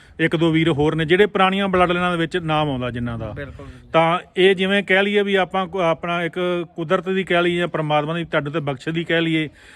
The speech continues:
Speaker 1: ਜਾਂ ਤੁਹਾਡੀ ਮਿਹਨਤ ਕਹਿ ਲਈਏ ਵੀ ਤੁਸੀਂ ਇਸ ਚੀਜ਼ ਤੇ ਮਿਹਨਤ ਕੀਤੀ ਏ।
Speaker 2: ਵੇਖੋ
Speaker 1: ਠੀਕ।
Speaker 2: ਜੀ, ਇਹਦੇ ਵਿੱਚ ਨਾ ਚੀਜ਼ਾਂ ਦੋ ਨੇ।
Speaker 1: ਹਾਂਜੀ, ਹਾਂਜੀ।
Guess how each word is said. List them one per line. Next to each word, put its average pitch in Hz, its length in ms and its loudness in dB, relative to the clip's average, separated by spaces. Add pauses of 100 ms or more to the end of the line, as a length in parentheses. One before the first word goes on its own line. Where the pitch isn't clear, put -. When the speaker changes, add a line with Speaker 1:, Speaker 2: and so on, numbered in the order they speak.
(120)
Speaker 1:
ਜਾਂ 180 220 4
ਤੁਹਾਡੀ 220 260 -2
ਮਿਹਨਤ 202 320 2
ਕਹਿ 202 200 2
ਲਈਏ 202 220 0
ਵੀ 175 120 -4
ਤੁਸੀਂ 185 280 -4
ਇਸ 190 80 0
ਚੀਜ਼ 180 200 -8
ਤੇ 190 80 -2
ਮਿਹਨਤ 165 340 -4
ਕੀਤੀ 127 380 -8
ਏ। 107 140 -12 (200)
Speaker 2:
ਵੇਖੋ 190 240 -20
Speaker 1:
ਠੀਕ। 185 180 -4
Speaker 2:
ਜੀ, 202 80 -20 (140)
ਇਹਦੇ 170 240 -16
ਵਿੱਚ 170 220 -16
ਨਾ 175 100 -16
ਚੀਜ਼ਾਂ 147 320 -14
ਦੋ 131 120 -16
ਨੇ। 117 220 -16 (180)
Speaker 1:
ਹਾਂਜੀ, 151 240 0
ਹਾਂਜੀ। 117 300 -6